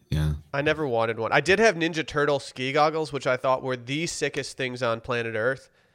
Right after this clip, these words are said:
Speaker 2: and they, I grew out of 'em too quickly, and I, I was absolutely devastated 'cause I just wanted to keep wearing 'em.
Speaker 1: This might not be a surprise, but when I was a kid,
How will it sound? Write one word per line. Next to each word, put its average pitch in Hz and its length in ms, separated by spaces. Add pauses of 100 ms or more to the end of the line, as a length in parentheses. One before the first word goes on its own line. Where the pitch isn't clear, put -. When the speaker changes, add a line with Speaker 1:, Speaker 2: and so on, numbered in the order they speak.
(140)
Speaker 2:
and 123 420
they, 120 360 (120)
I 139 120
grew 139 260
out 123 160
of 120 100
'em 117 140
too 131 180
quickly, 113 540
and 107 140
I, 101 200
I 107 200
was 107 180 (420)
absolutely 120 380
devastated 113 480
'cause 117 100
I 101 60
just 104 160
wanted 107 220
to 117 60
keep 107 100
wearing 107 260
'em. - 140 (2000)
Speaker 1:
This 110 200
might 123 180
not 107 160
be 107 120
a 95 40
surprise, 90 440
but 82 100
when 87 80
I 95 60
was 87 120
a 82 40
kid, 82 440